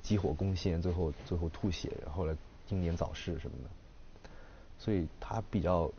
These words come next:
《三国机密》里的曹丕就比较激进一点儿，他后面，到后面他登上皇位，他的那种感觉都会比曹丕，呃，军，军事里面曹丕登上皇位的要，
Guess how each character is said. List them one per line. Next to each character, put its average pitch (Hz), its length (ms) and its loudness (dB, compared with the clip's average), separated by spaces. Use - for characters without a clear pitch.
《三 - 120 0
国 107 140 4
机 - 140 2
密》 113 160 6
里 85 80 0
的 78 260 -2
曹 87 200 -4
丕 101 120 0
就 95 120 2
比 80 80 0
较 78 100 0
激 107 220 0
进 110 160 2
一 82 40 -2
点 76 120 -4
儿， - 100 -6
他 98 180 0
后 95 220 0
面， 90 180 0
到 101 120 0
后 101 120 2
面 95 160 2
他 90 160 0
登 101 100 4
上 98 140 2
皇 87 240 -4
位， 98 220 0
他 - 100 -4
的 101 80 4
那 110 120 4
种 82 100 2
感 78 180 2
觉 71 160 -2
都 101 120 4
会 107 120 4
比 - 220 -4
曹 - 180 -4
丕， 107 300 2
呃， 80 220 0
军， 101 340 -2
军 107 120 -2
事 104 100 0
里 92 40 0
面 76 100 -2
曹 78 160 -4
丕 95 140 -2
登 98 140 0
上 87 100 0
皇 73 160 -4
位 87 100 0
的 82 80 0
要， 82 200 0